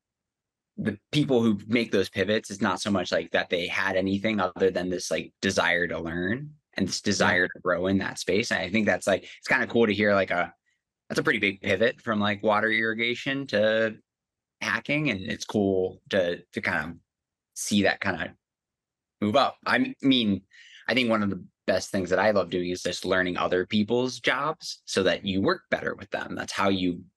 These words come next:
Speaker 1: ultimately, like, work with customers and, um, find what, what matters in some way. So I appreciate you sharing that,
Speaker 2: Yeah.
Speaker 1: that background for it.
Speaker 2: Yeah, I
Speaker 1: Um,
Speaker 2: mean, I, I would imagine that most people probably at some point in their life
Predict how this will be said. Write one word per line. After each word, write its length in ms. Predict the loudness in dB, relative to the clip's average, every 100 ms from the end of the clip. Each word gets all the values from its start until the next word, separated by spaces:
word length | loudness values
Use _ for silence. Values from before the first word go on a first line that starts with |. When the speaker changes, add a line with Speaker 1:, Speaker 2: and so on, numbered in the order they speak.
| _ -2
Speaker 1:
ultimately, 460 | 0 0 -2 -2
like, 220 | -2 -4 -4
work 160 | -6
with 120 | -6
customers 600 | -6 -6 -4 -2 0 0 0
and, 300 | -4 -6 -10 -20 -20 -20 -20 -20 _ _ _
um, 400 | -8 -6 -8 -10 -12 _ _ _ -4
find 420 | 0 2 2 2
what, 160 | 2 0
what 260 | 0 0 2
matters 680 | -4 -4 -4 -4 -8 -12 -14 _
in 160 | -8 -8
some 200 | -6 -8
way. 240 | -8 -8 -16 _
So 140 | 2
I 40 | 4
appreciate 380 | 4 2 0
you 60 | 0
sharing 320 | 0 0 0
that, 160 | -2 -2
Speaker 2:
Yeah. 80 | -2
Speaker 1:
that 180 | -4
background 560 | -6 -10 -6 -6 -6 -18 -20 _ _ _
for 200 | -6 -6
it. 80 | -6 _ _ _ _ _ _ _ _
Speaker 2:
Yeah, 60 | 0
I 140 | 2 2
Speaker 1:
Um, 60 |
Speaker 2:
mean, 100 | 2
I, 200 | 2 2 2
I 60 | 0
would 100 | 2
imagine 400 | 2 2 2 2
that 160 | 0 -4 _ _ _ _
most 340 | 0 0 0 -2
people 380 | -2 0 -4
probably 320 | -4 -4 -2 -2
at 60 |
some 180 | -4 -6
point 200 | -4 -4
in 60 | -2
their 120 | -2
life 340 | -2 -4 -6